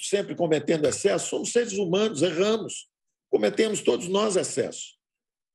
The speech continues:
Agora, uma democracia exige o aperfeiçoamento das suas instituições. Quando alguém comete um excesso, o outro poder dá o troco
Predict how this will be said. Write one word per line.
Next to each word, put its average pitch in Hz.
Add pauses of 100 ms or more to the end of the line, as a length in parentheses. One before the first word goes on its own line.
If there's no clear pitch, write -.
Agora, 151 (480)
uma 233
democracia 180 (480)
exige 190
o 220
aperfeiçoamento 208
das -
suas 190
instituições. 190 (260)
Quando 202
alguém 160
comete 160
um 190
excesso, 185 (420)
o 214
outro 202
poder 196 (2000)
dá 208
o 214
troco -